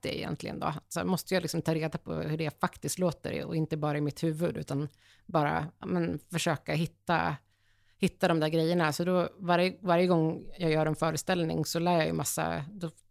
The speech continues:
plockar man åt sig väldigt mycket så här tips och tricks som man kan putta tillbaks in i den egna musiken. Och sen också så här med hur man liksom bygger saker dramaturgiskt och hur man förmedlar saker med en text och allting sånt. Det är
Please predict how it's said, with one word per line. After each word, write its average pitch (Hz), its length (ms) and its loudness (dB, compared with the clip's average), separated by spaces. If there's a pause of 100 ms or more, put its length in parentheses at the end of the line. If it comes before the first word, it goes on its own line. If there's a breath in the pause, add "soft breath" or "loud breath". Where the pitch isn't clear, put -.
(200)
plockar 208 260 0
man 185 120 4
åt 214 320 -2
sig 165 180 -2
väldigt 165 240 -4
mycket 156 200 -6
så 139 40 -2
här 147 80 -6
tips - 260 -8
och 147 80 -10
tricks - 540 -6
som - 160 -4
man 143 80 0
kan 151 180 0
putta 151 320 -8
tillbaks 156 480 -4
in 151 300 -4
i 151 360 -6 (800)
den 180 100 4
egna 160 240 2
musiken. 151 800 -2
Och 190 100 2
sen 240 180 8
också 214 220 4
så 202 100 2
här 175 220 4
med 170 240 2
hur 180 80 2
man 170 160 0
liksom 165 260 -4
bygger 165 340 -6
saker 165 540 -2
dramaturgiskt 185 1120 2
och 170 100 0
hur 170 100 0
man 170 160 0
förmedlar 175 440 0
saker 170 380 -4
med 160 100 -2
en 160 80 -4
text - 480 -4
och 170 80 -2
allting 160 280 -6
sånt. 160 360 -6 (560 soft breath)
Det 165 220 0
är 156 260 0